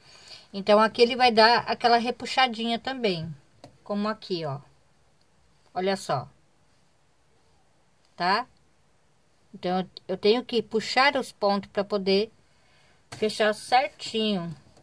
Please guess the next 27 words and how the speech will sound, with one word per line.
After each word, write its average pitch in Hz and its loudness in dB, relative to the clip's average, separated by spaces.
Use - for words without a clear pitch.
tá 185 -8
bom? 247 0
Então, 202 -2
não 240 -2
tem 247 2
problema 262 0
não, 185 0
tá 175 -14
bom? 247 -2
Então, 269 4
ó, 233 2
a-, 226 -2
aqui 208 -2
nessa 202 -4
parte 196 0
são 240 2
três 240 2
pontos, - -8
tá? 196 -4
Eu 170 -16
vou 185 -8
pegar 202 2
na-, 220 -2
aqui 220 -8
o 196 -10
primeiro 214 2
daqui. 175 -8